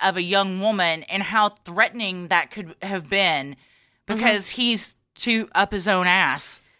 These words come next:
Speaker 2: And, like, what we said earlier, you don't need to, if
Speaker 1: No.
Speaker 2: you say, "Oh, it's a really nice blouse"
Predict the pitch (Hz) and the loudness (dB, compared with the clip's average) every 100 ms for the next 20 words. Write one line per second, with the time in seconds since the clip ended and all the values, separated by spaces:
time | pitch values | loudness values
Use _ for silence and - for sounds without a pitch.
0 | _ _ _ 330 359 403 359 254 - _ | _ _ _ -2 2 2 0 -4 -18 _
1 | _ _ _ _ _ _ - 381 311 285 | _ _ _ _ _ _ 0 0 2 0
2 | 277 247 262 220 143 135 135 _ 247 320 | 0 2 2 2 0 -2 -6 _ -2 2
3 | 415 254 262 294 247 202 - 277 339 339 | 2 0 -2 0 0 0 -2 0 2 0
4 | - 311 277 247 - _ _ - 349 330 | 2 0 2 -2 -8 _ _ 2 2 2
5 | 320 320 311 285 277 - 247 262 214 147 | -2 0 2 2 0 -2 2 4 2 -2
6 | - | -10